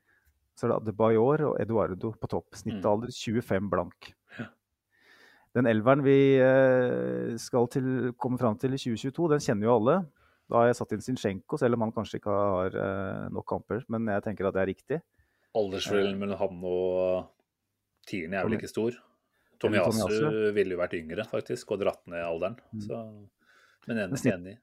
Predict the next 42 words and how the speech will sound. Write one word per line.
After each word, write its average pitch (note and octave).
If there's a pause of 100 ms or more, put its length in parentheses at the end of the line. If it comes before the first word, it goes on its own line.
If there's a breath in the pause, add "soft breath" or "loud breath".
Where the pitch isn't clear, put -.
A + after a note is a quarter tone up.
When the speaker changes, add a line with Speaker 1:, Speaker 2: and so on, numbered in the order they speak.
Speaker 2:
Ja, A2
sorry. G2 (840 soft breath)
Speaker 1:
Men C#3
ja, D#3
så C#3
det C3+
er, D3
det C#3
er C#3+
riktig B2
som B2
du C3
sier, A#2+
men C3+
snittalderen B2
da A#2+
er B2
tjuefire B2
komma A2+
trettiseks. - (280)
Eh, -
litt A#2+
under, B2+
men D#3
ikke A#2+
mye. G2+ (460)
Ehm, G1+ (600 soft breath)
nok A2
en G#2+
parallell G#2+
da, G2+
for G#2+
jeg G2+
kaller F2+
det F#2+
det. -
Eh, G1+ (1080 soft breath)
det A2
Speaker 2:
Ja. B2
Speaker 1:
laget, B2+ (320)
eh, A2+
hadde, A2+